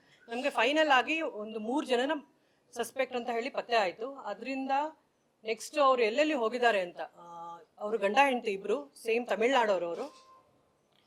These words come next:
ಅವರು ಸಹ ಮೂರು ಚೈನ್ ಸ್ನ್ಯಾಚನ್ನ, ಆ,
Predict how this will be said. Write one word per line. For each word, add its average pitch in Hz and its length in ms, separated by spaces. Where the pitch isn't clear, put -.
ಅವರು 269 300
ಸಹ 294 480
ಮೂರು 294 460
ಚೈನ್ 247 300
ಸ್ನ್ಯಾಚನ್ನ, 226 440
ಆ, 214 560